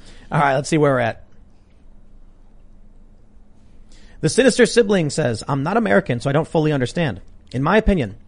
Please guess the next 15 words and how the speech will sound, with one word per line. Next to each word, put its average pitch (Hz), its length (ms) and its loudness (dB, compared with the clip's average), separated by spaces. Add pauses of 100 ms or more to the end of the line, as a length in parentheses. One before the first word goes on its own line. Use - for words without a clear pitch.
haven't 170 200 2
the 240 60 4
Texas 202 300 0
Democrats 170 460 0
essentially 143 400 -4
forfeited 139 600 0
their 139 140 0
positions 135 460 -2
of 120 160 -8
power 120 340 0
in 139 60 -2
the 110 60 -6
Texas 120 300 -6
state 120 200 -6
government?" 123 340 -6